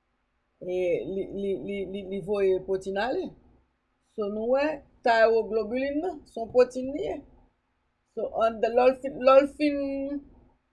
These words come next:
motive li, li, li, li, li, li,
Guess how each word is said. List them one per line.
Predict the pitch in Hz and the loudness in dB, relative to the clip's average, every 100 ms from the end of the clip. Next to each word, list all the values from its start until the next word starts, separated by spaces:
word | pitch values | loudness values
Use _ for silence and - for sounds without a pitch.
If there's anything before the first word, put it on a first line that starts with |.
| _ _ - _ _ _ _ _ _ _ _ _ - | _ _ -20 _ _ _ _ _ _ _ _ _ 2
motive | 262 269 277 196 214 202 | 4 4 2 -2 0 0
li, | 220 220 | -2 -8
li, | 208 196 - | -10 -12 -18
li, | - 214 - | -16 -14 -12
li, | 190 - | -14 -12
li, | 220 170 190 208 - | -12 -6 -2 -2 -2
li, | 214 | -10